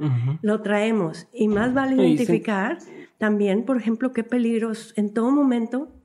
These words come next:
Speaker 2: hay peligros que acechan a una persona, a una familia, a una sociedad, a un municipio, a una ciudad, a
Speaker 1: Ya.
Speaker 2: un país, ¿no? Y si no recuerda qué tipo de, de, este,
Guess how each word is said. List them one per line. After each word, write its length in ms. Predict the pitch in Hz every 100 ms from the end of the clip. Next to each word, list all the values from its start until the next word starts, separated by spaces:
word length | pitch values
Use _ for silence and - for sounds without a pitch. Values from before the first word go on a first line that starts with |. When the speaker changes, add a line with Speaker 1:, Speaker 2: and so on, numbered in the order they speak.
| _ _ _ _
Speaker 2:
hay 100 | 196
peligros 420 | 190 294 262 226
que 80 | 220
acechan 580 | 202 226 226 202 180 -
a 60 | 185
una 260 | 190 202
persona, 540 | - - 233 254 180 -
a 100 | 185
una 320 | 180 180 180 160
familia, 520 | 180 233 302 220 -
a 100 | 190
una 240 | 185 185 185
sociedad, 520 | 180 180 214 262 - - - - _
a 120 | 208
un 600 | 202 202 196 196 190 190
municipio, 680 | 185 196 196 320 - 220 - - - _
a 80 | -
una 220 | 180 165
ciudad, 360 | 170 196 170 - - _ _ _ _ _ _ - 127
a 60 |
Speaker 1:
Ya. 20 | 196
Speaker 2:
un 200 | 190 190
país, 400 | 202 196 180 165
¿no? 260 | 160 226 - _ _ -
Y 120 | - 175
si 140 | 196
no 140 | 190 208
recuerda 540 | 254 254 233 247 240
qué 160 | - 247
tipo 320 | 247 226 247
de, 360 | 240 226 196 190
de, 440 | 190 175 165 160
este, 580 | - 180 - 170 156 147